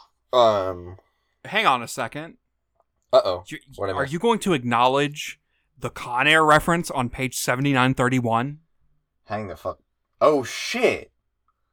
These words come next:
Speaker 1: I never put them together. It's been so long since I saw that movie. <laughs>
Speaker 2: Get it? Get it? He says, "Hello, hummingbird." That's what, that's what Nick Cage says.
Speaker 1: Oh my god.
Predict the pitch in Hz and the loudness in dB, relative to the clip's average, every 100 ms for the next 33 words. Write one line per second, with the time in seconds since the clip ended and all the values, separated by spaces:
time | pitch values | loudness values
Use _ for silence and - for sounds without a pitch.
0 | _ _ _ 139 151 - 113 107 117 127 | _ _ _ -8 -6 -6 -8 -8 -10 -10
1 | - - _ _ _ - 170 175 175 - | -14 -20 _ _ _ -4 -2 4 4 2
2 | 143 139 135 131 - 143 185 151 147 - | -6 0 4 4 2 4 2 2 -2 -2
3 | - - - _ _ _ _ _ _ _ | -2 -8 -12 _ _ _ _ _ _ _
4 | _ 160 220 254 - - - 262 202 175 | _ 2 2 2 -2 -6 4 4 4 0
5 | - 208 160 185 226 226 202 196 180 170 | 0 0 2 2 4 4 2 0 -2 -2
6 | 151 135 180 226 233 - 240 277 277 269 | 0 -2 -2 -4 -4 -6 -2 -2 0 0
7 | 302 254 262 240 147 - _ _ - - | 0 4 6 6 2 -12 _ _ -20 -20
8 | _ _ - 107 104 82 87 101 107 107 | _ _ -2 -2 0 -4 -2 0 2 0
9 | 107 104 107 107 113 107 107 | -2 -6 -8 -14 -16 -16 -18